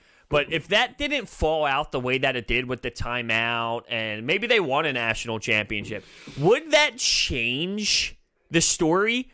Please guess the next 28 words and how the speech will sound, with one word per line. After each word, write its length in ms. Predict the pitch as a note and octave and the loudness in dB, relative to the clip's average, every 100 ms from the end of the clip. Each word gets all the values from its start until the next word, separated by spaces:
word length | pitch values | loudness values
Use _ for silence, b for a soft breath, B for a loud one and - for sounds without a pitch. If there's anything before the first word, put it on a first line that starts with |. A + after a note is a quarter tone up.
| _ | _
Or 160 | - G3 | 2 4
would 200 | F#3+ G3 | 6 4
it 160 | G#3+ E3+ | 2 4
be 160 | G3+ | 2
just 360 | D3+ E3+ F#3+ - | 4 4 4 4
as 220 | F#3 E3 | 4 2
impactful 580 | E3 - D#3+ D#3+ - C#3 | 2 6 6 4 0 -2
because 320 | C#3 D#3 C#3 | 2 2 2
they 140 | D3+ C3+ | 2 0
still 300 | - E3+ C#3+ | 0 2 4
had 240 | D3 C3+ | 4 2
the 80 | B2+ | 0
high 260 | C3 C3 | 2 2
sock? 360 | B2+ D#3+ B2+ - | 2 2 2 2
You 120 | E3+ | 2
know 80 | F#3 | 4
what 80 | F3+ | 4
I 40 | |
mean? 120 | F#3 | 2
They 80 | E3+ | 0
still 240 | D#3+ G3+ F3 | 0 -2 0
changed 480 | - F#3 F3+ E3+ | 2 2 0 -2
the 80 | D3+ | -4
fashion 640 | - D#3 C#3 C#3 - D3+ C#3+ | 0 4 4 2 0 -2 2
life 380 | C#3 C3+ C3 C3+ | 4 2 2 2
and 100 | C3 | 4
all 140 | C3 | 4
that. 240 | C3+ B2+ | 4 2